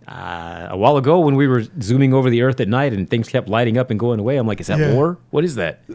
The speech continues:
Speaker 2: Well, I said that'd be like live. <laughs>
Speaker 1: Yeah, I was like,
Speaker 2: This
Speaker 1: "Wait,
Speaker 2: is
Speaker 1: it's
Speaker 2: a
Speaker 1: like
Speaker 2: live
Speaker 1: I S S,
Speaker 2: look.
Speaker 1: just things were just"
Speaker 2: Like, "Oh shit, is that a fucking, uh,
Speaker 1: <laughs>
Speaker 2: uh, space rock?"
Speaker 1: Right.
Speaker 2: <laughs> A meteor? Uh, yeah, that's the one with, uh,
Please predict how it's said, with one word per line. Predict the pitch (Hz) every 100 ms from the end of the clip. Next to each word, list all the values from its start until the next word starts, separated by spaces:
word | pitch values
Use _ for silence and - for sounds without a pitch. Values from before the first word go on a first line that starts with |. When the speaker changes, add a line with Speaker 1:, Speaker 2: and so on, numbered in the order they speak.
| -
Speaker 2:
Well, | 220 185 214
I | 220
said | 247
that'd | 214
be | 202
like | 180
live. | 170 - 165 175 160 175 - -
<laughs> | -
Speaker 1:
Yeah, | 170 214 190
I |
was | 170 165
like, | 151
Speaker 2:
This | 165 285
Speaker 1:
"Wait, | 233
Speaker 2:
is | -
Speaker 1:
it's | - - -
Speaker 2:
a | -
Speaker 1:
like | 180
Speaker 2:
live | 180 196
Speaker 1:
I | 165
S | 185
S, | 175 170
Speaker 2:
look. | 151
Speaker 1:
just | 143
things | 151 139
were | 135
just" | 117 - - - - - - - _ -
Speaker 2:
Like, | 143 143 -
"Oh | 208
shit, | 185 - 302 202
is | 156
that | 202 240
a | 233
fucking, | - - - 233 262 233 175 170 _ -
uh, | 165 165 135 - - -
Speaker 1:
<laughs> | -
Speaker 2:
uh, | 143 139
space | 120 - 202 -
rock?" | 294 277 - - - -
Speaker 1:
Right. | 92 131 139 -
Speaker 2:
<laughs> |
A | 262 269 - - - 240 190 170
meteor? | 175 226 269 311 - - - - - -
Uh, | 214 220 220
yeah, | 202 247
that's | 196 190 254 269
the | 254
one | 220
with, | 196 170
uh, | 170 156 -